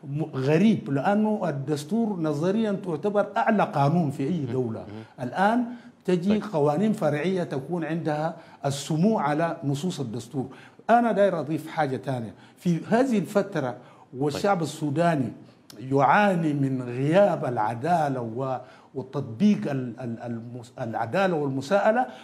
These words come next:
Speaker 1: بيتكلموا في هذه الأيام
Speaker 2: طيب.
Speaker 1: عن شيء جديد اسمه العدالة الانتقالية. هذا تضليل للشعب، هذه
Speaker 2: طيب.
Speaker 1: مؤامرة،
Speaker 2: أنا، أنا كنت س-، س-، س-،
Speaker 1: لأنه
Speaker 2: سأدي،
Speaker 1: العدالة
Speaker 2: كنت سآتي إلى
Speaker 1: المطلق
Speaker 2: قضية،
Speaker 1: هو
Speaker 2: تمام.
Speaker 1: المطلب
Speaker 2: كنت،
Speaker 1: الرئيسي
Speaker 2: كنت س-،
Speaker 1: للشعب
Speaker 2: سآتي
Speaker 1: السوداني.
Speaker 2: إلى قضية
Speaker 1: العدالة
Speaker 2: العدالة الانتقالية.
Speaker 1: الانتقالية
Speaker 2: طيب.
Speaker 1: شكل من أشكال ال-،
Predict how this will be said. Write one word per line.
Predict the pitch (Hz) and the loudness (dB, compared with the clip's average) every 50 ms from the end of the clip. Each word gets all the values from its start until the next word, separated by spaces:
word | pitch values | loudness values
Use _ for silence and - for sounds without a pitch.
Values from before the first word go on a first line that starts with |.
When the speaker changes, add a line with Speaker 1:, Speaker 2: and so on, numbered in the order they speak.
| - - - | -20 -12 -8
Speaker 1:
بيتكلموا | 143 151 147 - 262 269 269 247 233 220 | -8 -6 -2 0 2 4 4 4 4 2
في | 220 - 202 175 | 0 0 0 0
هذه | 190 220 220 190 220 208 | 2 0 0 0 -2 -4
الأيام | 196 196 190 190 202 208 233 233 226 | -2 -2 -2 0 2 2 2 2 0
Speaker 2:
طيب. | 202 | 0
Speaker 1:
عن | 180 175 - 175 165 - - | -2 -4 -6 -8 -12 -8 -4
شيء | 240 240 240 233 226 - - - - 135 120 | -2 0 0 0 -2 -4 -12 -18 -18 -10 -4
جديد | 147 160 160 185 226 226 185 202 | -4 -2 0 2 2 0 0 -2
اسمه | 202 202 - 220 190 | -6 -6 -4 -2 -2
العدالة | 170 147 135 151 147 196 202 196 180 | 0 0 0 0 2 2 2 2 2
الانتقالية. | 147 151 147 139 - 139 123 135 139 143 165 156 127 - - - - - | -2 -6 -6 -6 -6 -4 -4 -2 -2 -2 -2 -4 -6 -8 -10 -18 -8 0
هذا | 185 208 208 196 202 202 | 2 2 2 2 2 0
تضليل | 185 190 - 165 151 120 110 95 90 147 202 208 180 143 131 123 | 0 0 -2 -6 -6 -6 -8 -8 -2 0 2 2 2 0 -2 -6
للشعب، | 117 - - - 170 147 - - - - - - - - _ | -8 -8 -6 -2 0 0 0 -2 -6 -18 -20 -20 -20 -16 _
هذه | - 180 190 190 160 151 165 170 170 | 0 4 4 4 2 0 -4 -2 0
Speaker 2:
طيب. | 135 107 - 139 | 0 0 0 0
Speaker 1:
مؤامرة، | 135 135 139 | -2 -2 0
Speaker 2:
أنا، | 139 196 208 196 | 4 6 6 6
أنا | 180 147 | 6 4
كنت | 139 160 147 - | 4 2 0 0
س-، | - 147 | 2 0
س-، | 143 - - - 135 - | 0 -2 -2 -4 -2 -2
س-، | - | 0
Speaker 1:
لأنه | - 226 226 220 208 208 | 2 4 4 4 4 4
Speaker 2:
سأدي، | 208 202 - - 160 160 135 143 143 - | 4 2 4 4 4 4 4 2 2 4
Speaker 1:
العدالة | 202 226 226 220 214 202 175 | 6 6 6 6 4 2 2
Speaker 2:
كنت | 180 151 - | 2 0 -2
سآتي | - 160 151 165 160 156 156 143 | 0 2 4 4 4 4 2 2
إلى | 135 131 | 2 2
Speaker 1:
المطلق | 123 214 233 123 | 2 2 2 2
Speaker 2:
قضية، | 113 127 123 110 | 2 2 2 2
Speaker 1:
هو | - 139 180 196 220 190 | 0 0 -2 -2 -2 -2
Speaker 2:
تمام. | 170 143 139 123 107 90 | 0 0 0 0 0 0
Speaker 1:
المطلب | - 180 160 127 - - - - - | -2 -4 -6 -6 -8 -18 -20 -10 -4
Speaker 2:
كنت، | - | -2
Speaker 1:
الرئيسي | 143 139 135 147 156 143 | 0 0 0 -2 -2 -2
Speaker 2:
كنت | 214 139 135 165 | 0 -2 0 -2
س-، | 143 131 | -2 -2
Speaker 1:
للشعب | 135 135 135 143 | -2 -2 -2 -2
Speaker 2:
سآتي | 139 143 147 147 151 135 | 0 0 2 2 2 2
Speaker 1:
السوداني. | 123 135 120 | 2 0 2
Speaker 2:
إلى | 117 120 117 | 2 2 2
قضية | 113 - - 120 113 127 117 147 | 0 0 -2 0 0 2 2 2
Speaker 1:
العدالة | 156 - - - - - | 4 4 4 4 4 6
Speaker 2:
العدالة | 240 247 247 240 | 6 6 6 6
الانتقالية. | 220 202 196 - 196 196 190 185 185 | 4 0 0 0 0 0 2 4 4
Speaker 1:
الانتقالية | 196 202 226 247 262 262 247 | 4 4 4 2 2 2 2
Speaker 2:
طيب. | 143 - | 2 0
Speaker 1:
شكل | - 254 254 254 277 247 | 0 0 0 0 0 0
من | 220 202 196 - | 0 0 -2 -4
أشكال | 170 160 - - - 233 240 233 220 | -6 -8 -6 -4 0 2 2 2 2
ال-، | 202 180 | 0 -4